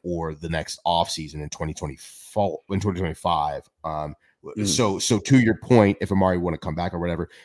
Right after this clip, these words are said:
Speaker 1: but that's why it was, it, it, if you're banking on Deshaun playing well next year,
Speaker 2: Mm-hmm.
Speaker 1: then you definitely should go after a guy like a T Higgins, because they le-, like you said, you have your young wide receiver one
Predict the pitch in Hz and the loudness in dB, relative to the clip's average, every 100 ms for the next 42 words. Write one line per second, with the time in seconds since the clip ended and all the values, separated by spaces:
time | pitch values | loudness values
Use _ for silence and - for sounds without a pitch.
0 | _ 110 - - 120 147 143 117 110 101 | _ -2 2 4 4 8 8 8 6 0
1 | - 123 - 135 - _ _ - - - | -4 -8 -6 -8 -8 _ _ -20 -20 0
2 | - 143 - 175 135 120 120 131 170 156 | 4 6 10 8 10 8 8 8 8 8
3 | 123 98 - 95 90 87 - 80 90 101 | 8 4 -2 -2 0 -2 -4 -4 0 0
4 | 104 104 - 117 117 117 - _ _ _ | 0 -2 -4 -4 -2 -2 -6 _ _ _
5 | _ - 123 117 104 107 117 120 98 - | _ -2 6 8 8 6 0 -2 -6 0
6 | - 120 117 113 110 104 95 101 82 101 | 4 4 4 2 2 0 -2 -4 -2 -2
7 | 95 90 - 90 82 87 80 80 80 87 | 0 -2 -2 -4 -2 -2 -2 -4 -8 -10
8 | 82 80 85 85 80 - 92 104 90 95 | -10 -6 -6 -4 -8 -6 0 0 0 -4
9 | 92 104 98 98 107 113 151 90 - _ | -6 -8 -6 -8 -6 0 0 0 -4 _
10 | 87 87 - 82 92 90 82 71 87 98 | -16 -16 -12 -12 -10 -12 -12 -6 -4 0
11 | 104 104 107 113 104 95 107 101 98 90 | 2 2 0 -2 -4 -2 -2 2 2 2